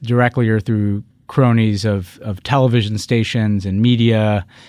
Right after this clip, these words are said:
and business interests that then in turn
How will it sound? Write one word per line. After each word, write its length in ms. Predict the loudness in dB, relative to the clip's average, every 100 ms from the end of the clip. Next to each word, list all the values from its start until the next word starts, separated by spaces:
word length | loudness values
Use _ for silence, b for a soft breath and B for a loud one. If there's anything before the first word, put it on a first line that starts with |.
| B
and 300 | -6 -4 -2
business 360 | 0 2 2 0
interests 680 | 0 0 0 -2 -4 -12 -10
that 260 | -6 -4 -2
then 160 | 0 0
in 160 | -2
turn 560 | -2 0 2 2 -2